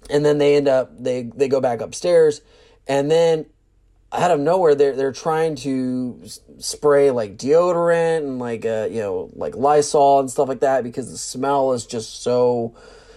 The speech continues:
they're like, "Oh, I think it's in my nose," like, it's just everywhere, like, that's a horrible, horrible smell. And then all of a sudden they start hearing a dog barking. And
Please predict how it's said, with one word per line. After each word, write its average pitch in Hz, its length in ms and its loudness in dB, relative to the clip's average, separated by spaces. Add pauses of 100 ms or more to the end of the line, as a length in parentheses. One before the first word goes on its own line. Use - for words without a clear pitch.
(120)
they're 139 120 2
like, 131 140 0
"Oh, 127 120 0
I 120 100 -2
think 135 160 0
it's 123 120 -4
in 127 80 -2
my - 120 -4
nose," 170 680 4
like, 139 140 2
it's 135 160 -2
just 135 160 -4
everywhere, 151 600 4
like, 127 200 0
that's 120 280 -6
a 95 180 -8
horrible, 156 500 0
horrible 131 380 0
smell. 165 600 -4 (880)
And 147 160 -6
then 180 140 -2
all 165 100 2
of 147 60 -2
a - 20 -8
sudden 151 180 -4
they 139 120 -2
start 135 320 0
hearing 127 680 -4 (160)
a 113 80 -6
dog 143 540 2
barking. - 580 -8 (1600)
And 131 720 0